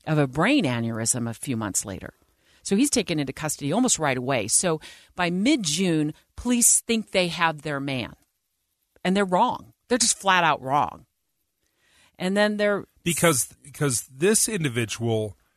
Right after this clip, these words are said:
Speaker 2: was not consistent with the description.
Speaker 1: The fingerprints on the bedpost did not match this man's fingerprints.
Speaker 2: Yeah. Wow.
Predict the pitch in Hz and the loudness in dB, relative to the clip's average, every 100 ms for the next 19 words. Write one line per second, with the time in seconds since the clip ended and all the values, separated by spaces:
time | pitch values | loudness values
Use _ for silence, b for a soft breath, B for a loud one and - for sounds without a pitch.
0 | _ _ _ _ _ - - - 135 151 | _ _ _ _ _ -20 -20 -10 0 2
1 | 120 160 180 - 139 127 - 165 - 143 | 4 2 2 -2 -8 -6 -4 -2 -2 -4
2 | 123 123 - 107 101 - - 131 - 120 | -6 -8 -6 -8 -6 -6 -4 -6 -4 -6
3 | 107 98 92 - - 269 - - 302 294 | -6 -6 -10 -18 -4 -2 -2 -4 -2 0
4 | 330 - 277 262 254 - - - _ _ | -2 -2 0 2 2 0 -2 -8 _ _
5 | - 220 226 226 220 196 208 196 185 - | -2 2 4 2 0 0 2 2 0 0
6 | 190 160 151 - 165 180 175 165 156 143 | 2 2 -2 -2 -2 0 0 0 -2 -2
7 | - - 165 165 151 143 139 - 139 123 | -4 -4 -4 0 0 0 -2 -4 -6 -6
8 | - 117 110 - 113 82 - _ _ _ | -10 -14 -12 -4 -2 -2 -12 _ _ _
9 | _ _ _ _ _ _ - 107 98 80 | _ _ _ _ _ _ -8 -2 -2 -2